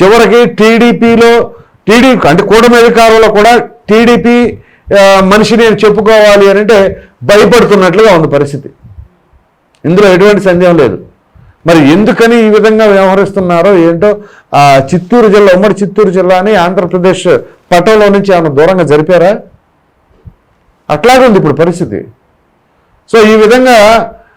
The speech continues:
ఆ, తెలుగుదేశం పార్టీ కేడర్ పైన కానీ వీళ్ళ పైన దాడులు జరుగుతూ ఉంటే, అసలు తెలుగుదేశం పార్టీ కాదండి, జనసేన కాదండి,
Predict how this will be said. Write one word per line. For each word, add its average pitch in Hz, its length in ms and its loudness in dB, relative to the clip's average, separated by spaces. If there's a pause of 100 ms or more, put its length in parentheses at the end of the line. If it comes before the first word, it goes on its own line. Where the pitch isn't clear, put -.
(240)
ఆ, 170 140 2
తెలుగుదేశం 214 540 2
పార్టీ 202 300 0
కేడర్ 185 400 0
పైన 175 220 0
కానీ 175 220 0
వీళ్ళ 180 240 0
పైన 175 260 0
దాడులు 160 400 -2
జరుగుతూ 160 360 0
ఉంటే, 120 240 -4
అసలు 143 220 -6
తెలుగుదేశం 151 580 -4
పార్టీ 139 280 -4
కాదండి, 127 340 -4
జనసేన 117 380 -6
కాదండి, 82 400 -8